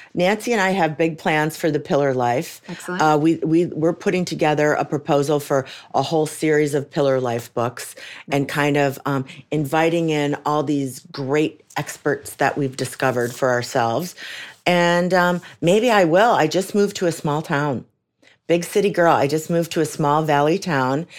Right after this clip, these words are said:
Speaker 1: and I'm planting my own crops.
Speaker 2: Aw.
Speaker 1: And I might write about that. Who knows? I might do some writing about that. Our podcast is super fun. We love doing it, The Sherry and Nancy Show.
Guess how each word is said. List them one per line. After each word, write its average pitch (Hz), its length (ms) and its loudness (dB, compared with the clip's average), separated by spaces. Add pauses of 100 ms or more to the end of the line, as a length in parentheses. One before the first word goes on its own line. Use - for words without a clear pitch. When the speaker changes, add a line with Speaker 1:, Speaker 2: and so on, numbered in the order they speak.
(340)
Speaker 1:
and 151 100 0
I'm 139 140 2
planting 151 480 -2
my 160 160 0
own 165 160 0
crops. - 720 -4 (160)
Speaker 2:
Aw. 269 220 0
Speaker 1:
And 151 180 0
I 165 120 -2
might 180 240 -2
write 170 180 -2
about 160 260 -4
that. 170 380 0
Who 170 140 -2
knows? 156 500 -4 (380)
I 160 80 0
might 156 240 0
do 156 100 -4
some 156 240 -2
writing 147 260 2
about 143 280 2
that. 139 280 4 (280)
Our 160 100 4
podcast 165 600 0
is 160 120 -2
super 170 320 0
fun. 147 400 0
We 160 120 0
love 143 280 0
doing 139 300 2
it, 139 160 -2
The 156 60 -4
Sherry 139 360 0
and 139 100 0
Nancy 131 320 -2
Show. 131 420 0